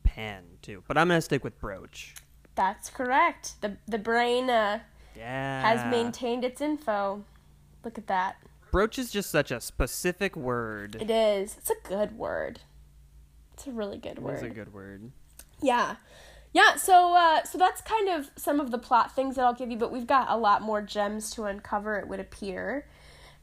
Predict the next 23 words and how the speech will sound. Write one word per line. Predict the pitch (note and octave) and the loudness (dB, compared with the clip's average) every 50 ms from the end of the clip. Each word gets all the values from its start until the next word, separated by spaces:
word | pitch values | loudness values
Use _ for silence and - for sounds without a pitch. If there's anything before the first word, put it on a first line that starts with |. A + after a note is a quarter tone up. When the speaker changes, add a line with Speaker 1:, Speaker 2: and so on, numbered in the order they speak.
| - - - | -14 -10 -6
Speaker 2:
So | - - D4+ | -2 2 4
that's, | C#4 C#4+ D4 D#4+ D#4+ - - - | 6 6 6 4 2 0 -4 -4
that's | - A#3+ B3+ D4+ E4+ E4 | 0 4 6 6 6 6
kind | - - F#4 D#4+ | 4 2 2 4
of | D#4+ D4 | 4 4
our | B3+ A#3+ | 2 0
plot | A#3 - - - B3+ A#3+ A3+ A3+ - - - | 0 -4 -8 -4 0 2 2 2 2 0 -2
rundown. | A3 G#3+ G3+ G3+ G3+ G3 - - F2+ - F2+ F#3+ G3+ G#3+ - | -4 -4 -2 -4 -4 -4 -2 -2 -2 -2 -2 -4 -6 -4 0
Um, | G#3+ G#3+ A3 A3 | 2 2 2 2
we're | A3+ A#3+ | 2 0
gonna | A#3+ B3+ B3 A#3 A3+ A3+ | 0 2 2 2 2 0
do | G#3+ A#3+ A#3+ A3+ | 0 -2 0 0
a | - | 0
quick | - - - - - C#4 C#4 C#4 - | -2 -4 -8 -2 2 2 2 2 0
rundown | C4 B3 B3 A#3+ B3+ A3+ B3+ A#3+ B3 B3 | 0 2 2 2 2 4 4 4 4 4
of | A#3+ G#3+ | 2 2
our | G3 E3+ - - | 2 0 2 4
actors, | - F#3+ G3+ A3 - - C#4+ C#4+ D4+ D#4 E4 D#4 C#4 | 4 4 4 2 0 -2 -2 -2 0 -2 -4 -4 -4
and | A#3+ A#3 A3+ | -4 -4 -2
then | G#3+ G#3+ | -2 -2
we've | G#3+ G#3+ G#3 - | -4 -6 -6 -2
got | - G3+ G3 F#3+ F#3+ G3 | 0 2 4 4 2 2
a | F#3+ F#3+ G3 G3 - - | 0 -2 -2 -4 -4 -6